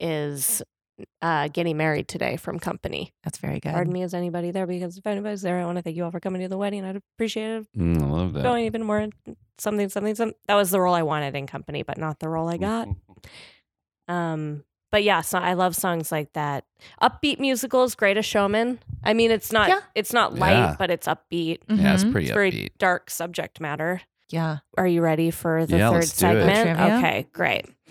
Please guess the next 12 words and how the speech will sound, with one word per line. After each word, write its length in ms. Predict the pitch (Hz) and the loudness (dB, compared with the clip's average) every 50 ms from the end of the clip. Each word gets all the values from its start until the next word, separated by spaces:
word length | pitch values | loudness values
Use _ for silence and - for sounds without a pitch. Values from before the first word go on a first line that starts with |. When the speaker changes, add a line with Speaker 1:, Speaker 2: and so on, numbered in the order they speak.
| - _ | -18 _
Speaker 2:
Great. 240 | - 165 156 143 - - _ _ - | -2 0 0 0 -2 -8 _ _ 0
Speaker 3:
Can't 240 | 196 202 196 190 - | 2 4 4 4 4
Speaker 1:
Um, 40 | - | 2
Speaker 3:
wait 160 | 95 95 - | 2 0 0
to 80 | - 87 | -2 -6
fail. 500 | - - 90 95 98 90 85 76 73 - - | -2 0 0 2 4 4 2 2 0 -4 -4
Speaker 1:
so 680 | - - 220 226 220 214 214 208 208 208 214 208 - 240 247 190 - 233 240 - - | 0 2 4 6 6 6 8 8 8 8 8 8 6 6 4 4 4 0 -2 -2 0
Speaker 2:
<laughs> 500 | 262 262 - - - 269 - - - 269 | -2 -2 -2 -2 -4 -6 -6 -4 -8 -8
Speaker 1:
<laughs> 460 | - - - - - - _ _ - | -8 -8 -14 -18 -20 -20 _ _ -6
no 220 | - 202 196 214 294 | -2 2 2 2 2
pressure. 960 | - - - 202 175 165 - - - 165 160 156 160 160 165 175 196 208 - | 2 0 0 2 2 2 0 -4 -2 0 0 2 2 2 2 2 0 -2 -2
Um, 540 | - 185 190 185 175 175 170 170 170 175 - | -2 0 2 2 2 2 2 0 -2 -4 -6